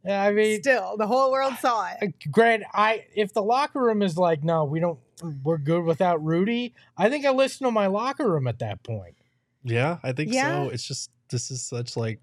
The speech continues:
Speaker 2: No.
Speaker 3: schoolyard bullshit. It's hilarious.
Speaker 2: It is hilarious. But you're
Speaker 3: <laughs>
Speaker 2: right, Espo. You do gotta, you gotta take in the, the consideration of everyone in that locker room. But I
Speaker 3: Yeah.
Speaker 2: do think that they would be able to wor-, work past it pretty quickly.
Speaker 3: They'd kinda have to, 'cause
Speaker 2: Yeah.
Speaker 3: they,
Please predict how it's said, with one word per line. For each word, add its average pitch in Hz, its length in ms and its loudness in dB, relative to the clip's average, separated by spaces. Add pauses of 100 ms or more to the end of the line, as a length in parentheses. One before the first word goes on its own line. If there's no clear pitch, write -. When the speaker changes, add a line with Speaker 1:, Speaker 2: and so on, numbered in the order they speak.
Speaker 2:
No. 226 260 0
Speaker 3:
schoolyard 131 520 0
bullshit. 117 400 -6
It's 113 140 -6
hilarious. 123 420 -4
Speaker 2:
It 214 140 2
is 208 160 -4
hilarious. 196 580 0
But 277 140 -2
you're 302 180 -2
Speaker 3:
<laughs> 269 80 2
Speaker 2:
right, 214 120 -4
Espo. 226 300 -6
You 247 140 -8
do 233 160 -14
gotta, 208 280 -4 (520)
you 277 140 -2
gotta 285 120 -2
take 262 240 -4
in 233 340 -6
the, 202 360 -4 (480)
the 208 80 -4
consideration 226 680 -4
of 190 100 -4
everyone 185 480 -6
in 170 140 -8
that 175 180 -10
locker 170 320 -10
room. 170 220 -6
But 202 140 -6
I 196 160 -2
Speaker 3:
Yeah. 185 100 -4
Speaker 2:
do 202 220 -6
think 180 280 -10
that 165 160 -14
they 175 140 -16
would 175 140 -16
be 175 180 -10
able 175 180 -18
to 185 80 -20
wor-, - 160 -20 (400)
work - 220 -14
past - 300 -14
it - 120 -18
pretty 202 200 -12
quickly. - 520 -18 (300)
Speaker 3:
They'd 123 200 -6
kinda 123 260 -2
have 95 340 -10
to, 104 180 -6
'cause 107 80 -2
Speaker 2:
Yeah. 104 220 -2
Speaker 3:
they, 135 180 0